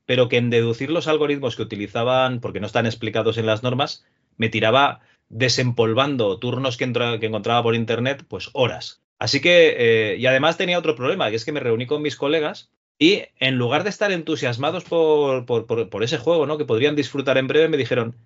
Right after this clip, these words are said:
"¿Y de dónde sacamos a veinticinco para, para cada partida?". Así que el proyecto está aparcado y la idea es la siguiente. En lugar de utilizar un juego que ya existe,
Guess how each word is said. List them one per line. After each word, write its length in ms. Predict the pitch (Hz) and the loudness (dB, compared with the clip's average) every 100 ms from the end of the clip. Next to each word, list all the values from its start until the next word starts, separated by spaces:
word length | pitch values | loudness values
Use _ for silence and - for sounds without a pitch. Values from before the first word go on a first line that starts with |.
| _ _ - | _ _ 0
"¿Y 140 | 143 | 2
de 100 | 131 | 4
dónde 240 | 135 160 190 | 4 2 2
sacamos 600 | 180 160 156 147 135 - | 2 2 2 2 0 -2
a 100 | 139 | 0
veinticinco 960 | 131 131 123 120 143 131 123 120 117 120 _ _ - | 0 0 -4 -2 -4 0 2 4 2 -4 _ _ -2
para, 340 | 123 120 117 | 2 2 0
para 180 | 123 120 | 0 2
cada 200 | 123 120 | 2 0
partida?". 460 | 113 113 170 127 - _ _ _ - - _ _ - | -2 -2 -4 -4 -10 _ _ _ -20 -20 _ _ -12
Así 340 | - 131 - 202 | 0 0 0 -2
que 360 | 208 220 - 143 | 0 0 0 -2
el 180 | 135 | -4
proyecto 300 | 123 131 147 190 | -2 0 0 -2
está 140 | 190 | -4
aparcado 680 | 180 160 156 190 190 208 208 | 0 -2 0 -2 -2 -4 -10
y 100 | 156 | -2
la 100 | 131 | 0
idea 480 | 127 139 165 170 165 | 4 4 4 4 2
es 220 | 160 160 | 0 -2
la 140 | 170 156 | -2 -2
siguiente. 680 | 113 104 117 110 90 - 110 | -2 -2 -2 -2 -10 -10 -6
En 80 | 113 | 0
lugar 260 | 113 131 | 2 2
de 140 | 151 160 | 2 0
utilizar 580 | 151 147 127 151 139 | 0 -4 -2 0 0
un 200 | 135 127 | -2 -6
juego 320 | 120 139 135 113 | -6 -2 -2 -2
que 80 | |
ya 100 | 110 | -2
existe, 480 | 117 - 170 - 220 | -2 -2 -6 -4 -6